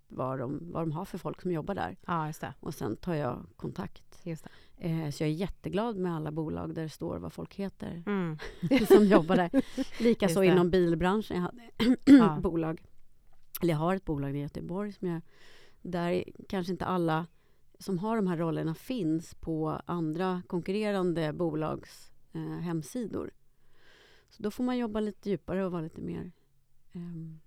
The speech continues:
Speaker 1: expertis och ta reda på allt.
Speaker 2: Ja, just det. Men det är lite, lite grävjobb, hör
Speaker 1: Ja,
Speaker 2: jag
Speaker 1: det är
Speaker 2: nästan här.
Speaker 1: ja,
Speaker 2: Ja,
Speaker 1: precis. Lite,
Speaker 2: ja.
Speaker 1: lite, ehm,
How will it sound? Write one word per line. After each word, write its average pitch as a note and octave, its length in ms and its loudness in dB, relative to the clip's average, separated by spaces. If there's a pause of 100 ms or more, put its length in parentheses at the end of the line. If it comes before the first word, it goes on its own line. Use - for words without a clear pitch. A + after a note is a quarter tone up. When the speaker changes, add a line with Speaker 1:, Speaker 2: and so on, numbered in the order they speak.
(120)
Speaker 1:
expertis - 800 -6
och - 180 -12
ta - 100 -8
reda D#3+ 200 -6
på D#3+ 140 -8
allt. - 220 -12 (240)
Speaker 2:
Ja, F3+ 260 0
just G3 140 -4
det. D3 140 -6
Men F3 140 -2
det G3+ 60 4
är A#3 60 4
lite, B3+ 420 0
lite G3+ 220 -2
grävjobb, G#3 800 0
hör F#3+ 160 0
Speaker 1:
Ja, G#3 160 10
Speaker 2:
jag C4 100 6
Speaker 1:
det C#4+ 60 8
är A3 40 8
Speaker 2:
nästan F#3 220 4
här. E3 160 4
Speaker 1:
ja, F3+ 120 4
Speaker 2:
Ja, G3 340 8
Speaker 1:
precis. - 160 -4
Lite, A3 180 2
Speaker 2:
ja. G#3 300 0
Speaker 1:
lite, G3 360 -2
ehm, D#3+ 380 0